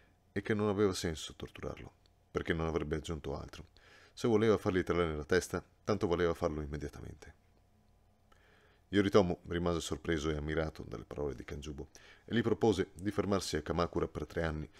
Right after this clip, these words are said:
per diffondere gli insegnamenti buddisti. Kanjubu,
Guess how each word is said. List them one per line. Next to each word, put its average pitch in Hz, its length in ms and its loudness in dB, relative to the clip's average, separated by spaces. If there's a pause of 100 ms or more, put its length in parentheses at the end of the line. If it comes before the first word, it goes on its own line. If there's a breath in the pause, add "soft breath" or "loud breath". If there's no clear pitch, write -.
(220 loud breath)
per 110 140 -2
diffondere 101 480 -2
gli 92 80 -2
insegnamenti 82 540 -4
buddisti. - 440 -14 (1600 soft breath)
Kanjubu, 92 460 4